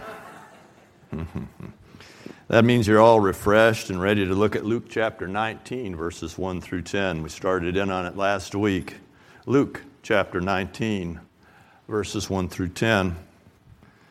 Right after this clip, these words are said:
Jesus entered Jericho and was passing through. A man was there by the name of Zacchaeus, and he was a chief tax collector and was wealthy.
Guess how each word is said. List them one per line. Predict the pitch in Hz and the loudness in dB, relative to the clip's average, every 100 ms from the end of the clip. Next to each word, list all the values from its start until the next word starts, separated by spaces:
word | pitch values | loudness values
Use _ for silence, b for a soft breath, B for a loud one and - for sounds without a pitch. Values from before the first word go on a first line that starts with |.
| b b b b b | b b b b b
Jesus | - 120 98 90 110 | 2 4 4 2 2
entered | 113 98 82 | 4 4 6
Jericho | 107 123 110 110 104 110 | 8 10 8 6 6 6
and | 104 | 4
was | 87 | -2
passing | - 117 107 - 110 | 2 4 4 2 0
through. | 107 127 139 117 85 - - - b b b b 95 | 0 6 8 8 4 -2 -16 -20 b b b b 0
A | |
man | 104 127 131 107 | 6 8 6 4
was | 98 95 | 2 6
there | 117 123 | 6 8
by | 110 104 | 8 6
the | 104 | 6
name | 113 113 | 4 4
of | 98 92 | 2 2
Zacchaeus, | 110 107 - 170 117 87 - 90 | 4 4 4 4 4 4 0 -2
and | 95 | 0
he | 98 | 2
was | 87 | 2
a | 85 | -2
chief | - 135 120 | 0 2 2
tax | - 135 131 - | 4 4 4 -4
collector | - 92 87 - | -2 0 0 -2
and | 87 | -4
was | 85 95 | -2 2
wealthy. | 107 113 104 - 82 | 6 6 4 0 -4